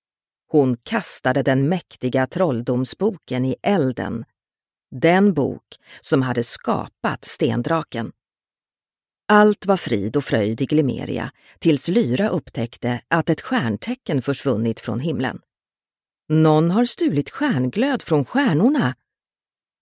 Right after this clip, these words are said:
När trolldomsboken brändes i elden uppstod nämligen ond magi i världen.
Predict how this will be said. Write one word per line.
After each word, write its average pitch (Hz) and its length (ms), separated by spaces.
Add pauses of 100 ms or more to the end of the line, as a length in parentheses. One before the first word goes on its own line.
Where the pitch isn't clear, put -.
(320)
När 135 260
trolldomsboken 131 1120
brändes 135 540
i 175 80
elden 123 480 (300)
uppstod - 640
nämligen 123 680
ond 127 460
magi 156 640 (100)
i 127 120
världen. 98 420